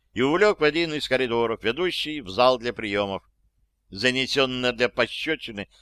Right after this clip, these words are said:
ну, чисто женская реакция, да и до пистолета сейчас не добраться, рука остановилась на полдороге. "Добрый день, мисс Эрнандес".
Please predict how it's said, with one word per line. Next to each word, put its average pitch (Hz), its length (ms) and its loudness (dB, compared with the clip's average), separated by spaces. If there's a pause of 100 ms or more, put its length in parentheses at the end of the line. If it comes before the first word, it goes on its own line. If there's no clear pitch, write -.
(100)
ну, 156 100 -12
чисто 123 360 -2
женская 107 460 4
реакция, 131 560 2 (380)
да 113 100 0
и 117 300 0
до 107 100 -2
пистолета 117 560 0
сейчас 101 400 -4
не 101 100 -6
добраться, 131 640 2 (420)
рука 180 380 6
остановилась 139 720 2
на 120 80 0
полдороге. 101 600 0 (560)
"Добрый 98 380 2
день, 127 360 4
мисс 139 340 -4
Эрнандес". 127 800 -2